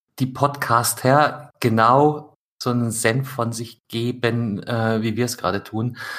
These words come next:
Wir haben doch schon drüber geredet, ich weiß nicht mehr und ich als Podcast-Hörer weiß noch genau, was Sache war und denk mir immer so, ihr Nasen, wie könnt ihr euren eigenen, na, siehst du, jetzt haben wir unsere Sau der Woche von vor zwei Wochen schon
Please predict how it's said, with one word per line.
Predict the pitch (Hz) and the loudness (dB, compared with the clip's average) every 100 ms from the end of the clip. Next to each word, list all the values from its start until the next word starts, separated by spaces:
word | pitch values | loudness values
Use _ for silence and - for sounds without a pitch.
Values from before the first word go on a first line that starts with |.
| - - | -12 0
Wir | 110 | 4
haben | 131 | 6
doch | 160 | 6
schon | 151 156 | 6 4
drüber | 143 143 | 6 6
geredet, | 139 135 139 135 | 6 6 4 2
ich | 107 | 2
weiß | 104 135 139 | 4 4 2
nicht | 147 135 | 0 2
mehr | 143 143 135 | 4 6 4
und | 127 | 2
ich | - | 2
als | 117 - | 0 0
Podcast-Hörer | 131 131 135 123 - 123 131 | -2 0 -2 -2 0 2 4
weiß | 117 113 | 2 0
noch | 113 | -4
genau, | 107 107 127 | -2 0 0
was | 107 - | 0 -4
Sache | - 107 | -4 -2
war | 95 117 131 - - - - | 0 -2 -4 -12 -10 -10 -12
und | - 113 113 | 0 2 4
denk | 120 | 4
mir | 127 | 6
immer | 123 | 6
so, | 117 | 6
ihr | - 110 120 117 | 2 2 4 4
Nasen, | 107 101 104 123 117 101 | 4 4 6 4 2 0
wie | 110 110 | 0 -2
könnt | - 123 123 | -2 0 2
ihr | |
euren | 110 110 | 4 2
eigenen, | 107 120 123 101 | 2 0 0 0
na, | 104 98 | 0 -2
siehst | - - 113 - | -6 -10 -4 0
du, | 143 | 0
jetzt | - 131 127 | 2 0 2
haben | 123 | 2
wir | 120 | 2
unsere | 123 123 104 - | 2 2 0 0
Sau | 113 110 | 2 2
der | 123 113 | 2 0
Woche | 107 - 127 | 0 -2 -4
von | - 117 | -2 -4
vor | - 113 | -4 -4
zwei | 113 113 | 0 2
Wochen | 127 120 | 2 0
schon | 107 98 98 | -8 -8 -10